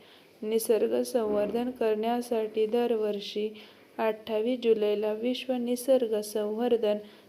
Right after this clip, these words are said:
दिन साजरा केला जातो. या दिवशी जगभरात निसर्ग संवर्धन आणि निसर्गाचे महत्त्व या विषयांवर सेमिनार आयोजित करण्यात येतात.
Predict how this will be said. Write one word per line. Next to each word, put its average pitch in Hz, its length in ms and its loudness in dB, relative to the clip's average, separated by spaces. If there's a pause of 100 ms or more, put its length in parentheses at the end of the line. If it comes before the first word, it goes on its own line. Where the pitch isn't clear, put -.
(160)
दिन 247 220 0
साजरा 214 500 0
केला 208 460 0
जातो. 233 480 0 (380)
या 240 240 0
दिवशी 220 520 0
जगभरात 226 720 2
निसर्ग 220 600 0
संवर्धन 220 760 0 (200)
आणि 214 380 -2 (480)
निसर्गाचे 220 800 -2
महत्त्व 233 580 -2
या 233 280 0
विषयांवर 220 680 0
सेमिनार 220 800 -4
आयोजित 214 520 -4 (120)
करण्यात 214 480 -4 (120)
येतात. 254 380 0